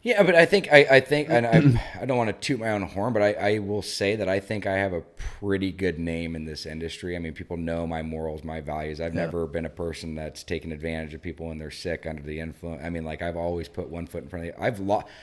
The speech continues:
Speaker 1: put it this way. When I was dying, I relapsed really bad for a couple years in two thousand, what was it, two thousand fifteen, sixteen, seventeen. Like, I was on Adderall, I was doing all these things. I lost millions of dollars.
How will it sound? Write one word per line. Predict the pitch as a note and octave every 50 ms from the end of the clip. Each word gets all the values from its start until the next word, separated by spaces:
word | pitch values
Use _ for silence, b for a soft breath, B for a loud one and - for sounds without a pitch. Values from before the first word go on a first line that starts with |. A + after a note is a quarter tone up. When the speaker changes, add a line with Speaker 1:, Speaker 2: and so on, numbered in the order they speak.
| B B
Speaker 1:
put | - A3+
it | D#3+ G2
this | B2+ C3 - -
way. | G2+ D#2+ D#2 D#2 B B B B B B B B -
When | - B2+ B2 B2
I | B2 C#3+
was | E3+ D#3 B2 G2+ F2
dying, | E2 F2 E2+ G#2+ G#2 G#2+ A2+ A2+ G#2 F#2+ E2+ E2 D#2+ D2+ - - F2+
I | G#2 F#2+ G#2
relapsed | A#2 A2+ A2 A2 G#2+ G#2 F2+ E2 - - F#2+
really | F2+ F#2 G#2 G2+ F#2+ F2
bad | E2 D#2+ E2+ E2 E2 D#2+ D2 C#2+ C#2 - - -
for | - F2+ F2
a | D#2+
couple | - F#2+ E2+ - F2
years | E2 E2 E2+ E2+ E2+ E2 D#2 D#2+
in | D#2 D2+
two | - F2
thousand, | D#2+ D#2+ D#2+ D#2+ D#2+ D2+ D#2 D#2 D#2 D2+ D2+ D2 C#2+ C#2+ B B B B B B B B B B B _
what | - D#2+ D#2+ D#2+
was | D#2 C#2+
it, | D#2 -
two | - E2+
thousand | D#2+ D#2+ D2+ D2 C#2+
fifteen, | - - F2+ E2 D#2+ - F2+ E2+ E2
sixteen, | D#2+ - E2+ E2 - - F2 E2+ D#2
seventeen. | - - D#2 D#2+ E2+ F2 - - G2 G2 F#2+
Like, | E2 D#2 D2+ D2+
I | D2 D#2+
was | E2 D2+ C#2
on | D2 D2+ D2+
Adderall, | E2 G2+ G2+ F#2 F#2 F2 F2 E2+ E2 E2
I | D#2+
was | D2+ D2+
doing | F2+ F#2 F2+
all | E2+ E2
these | D#2 -
things. | E2+ D#2+ D#2 D2+ B B B B B B B B -
I | G#2+ A#2+
lost | G#2+ G2+ G2+ G2 E2+ - - - - -
millions | E2+ E2+ E2 E2 E2 F2+ F2+ F2+ F#2 F2 D2 C2 B1+ A#1+ - - - - - - - - - - -
of | E2 E2 D2 D2+
dollars. | F2+ F2 E2+ E2 D2+ C#2 C2+ B1+ - - -